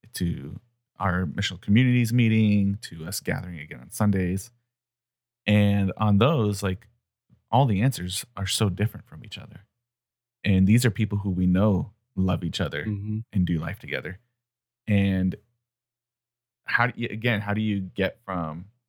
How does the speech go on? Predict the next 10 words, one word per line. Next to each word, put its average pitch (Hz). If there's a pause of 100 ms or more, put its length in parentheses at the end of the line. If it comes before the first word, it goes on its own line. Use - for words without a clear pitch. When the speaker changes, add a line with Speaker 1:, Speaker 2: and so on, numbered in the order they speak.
(640)
Speaker 1:
my, 113
my 117 (500)
concern 85
is 82 (460)
when 92 (400)
things 107
do 95
get 104
reopened 107
up 117